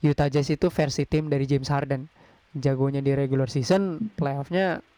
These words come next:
hancur-hancuran gitu kan. Eh, menurut lo, satu pertanyaannya, satu, kalau Utah Jazz kalah mereka harus di rebuild. Dua,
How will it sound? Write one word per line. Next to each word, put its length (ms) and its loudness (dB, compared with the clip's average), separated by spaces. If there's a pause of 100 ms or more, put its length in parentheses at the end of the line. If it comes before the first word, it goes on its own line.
hancur-hancuran 800 2
gitu 240 -6
kan. 240 -4 (640)
Eh, 600 4 (1400)
menurut 240 0
lo, 480 4
satu 560 0 (160)
pertanyaannya, 480 -2
satu, 560 0 (560)
kalau 320 0
Utah 320 -2
Jazz 160 0
kalah 320 0
mereka 480 -2
harus 160 -2
di 480 -2 (960)
rebuild. 480 2 (320)
Dua, 560 2